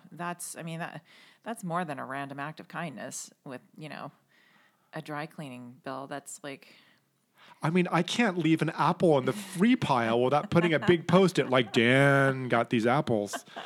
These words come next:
Speaker 2: That would drive me crazy to have an
Speaker 1: I
Speaker 2: eight point five
Speaker 1: know.
Speaker 2: my,
Speaker 1: Well,
Speaker 2: and then
Speaker 1: it's just, just, you know,
Speaker 2: must be a really
Speaker 1: people
Speaker 2: nice
Speaker 1: doing
Speaker 2: person.
Speaker 1: good.
Speaker 2: Yeah.
Speaker 1: Um, it's going to support the Genomics Institute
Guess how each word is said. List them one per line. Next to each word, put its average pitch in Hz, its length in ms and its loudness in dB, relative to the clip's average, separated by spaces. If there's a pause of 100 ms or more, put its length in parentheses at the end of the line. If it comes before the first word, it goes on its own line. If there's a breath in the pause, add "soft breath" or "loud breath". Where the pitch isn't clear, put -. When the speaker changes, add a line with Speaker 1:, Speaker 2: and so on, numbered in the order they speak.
(220 loud breath)
Speaker 2:
That 170 120 -4
would 220 120 0
drive 156 280 0
me 175 100 2
crazy 180 540 -2
to 123 60 2
have 123 120 2
an 147 160 -2
Speaker 1:
I 151 40 2
Speaker 2:
eight 180 140 0
point 190 260 2
five 185 100 -8
Speaker 1:
know. 170 100 4 (100)
Speaker 2:
my, 165 200 2
Speaker 1:
Well, 190 500 -8
Speaker 2:
and 165 100 -2
then 175 100 2
Speaker 1:
it's - 260 -12
just, - 380 -20
just, - 380 -20
you 170 100 -16
know, 156 320 -14
Speaker 2:
must - 140 -14
be - 120 -8
a 135 40 -2
really 131 300 -4 (180)
Speaker 1:
people 120 180 -12
Speaker 2:
nice 113 180 -6
Speaker 1:
doing 170 100 -12
Speaker 2:
person. 175 300 -8
Speaker 1:
good. 143 200 -14 (140)
Speaker 2:
Yeah. 131 260 -8 (180)
Speaker 1:
Um, 175 380 -6
it's 196 160 -12
going 233 260 -10
to 277 100 -12
support 160 540 -12
the 156 160 -10
Genomics 147 640 -10
Institute 151 560 -14